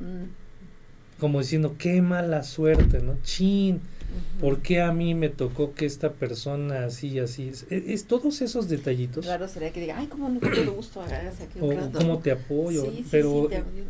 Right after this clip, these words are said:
Speaker 1: Ujú.
Speaker 2: inmediatamente se rechaza. Perdón.
Speaker 1: Es que nos quería mencionar un concepto que se me vino a la mente,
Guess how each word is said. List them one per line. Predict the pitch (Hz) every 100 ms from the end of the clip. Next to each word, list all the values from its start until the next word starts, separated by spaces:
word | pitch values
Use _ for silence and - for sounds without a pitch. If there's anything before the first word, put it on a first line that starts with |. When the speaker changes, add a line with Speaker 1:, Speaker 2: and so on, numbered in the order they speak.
| -
Speaker 1:
Ujú. |
Speaker 2:
inmediatamente | 165 165 151 147 151 151 147 127
se | 127 120
rechaza. | 113 - - - -
Perdón. | 127 113 - -
Speaker 1:
Es | 254
que | -
nos | 302
quería | 294 240 240
mencionar | 226 226 214 214
un | 226 247
concepto | 196 185 196 190 226
que | 240
se | 196
me | 180
vino | 180
a | 196
la | 151
mente, | 156 156 180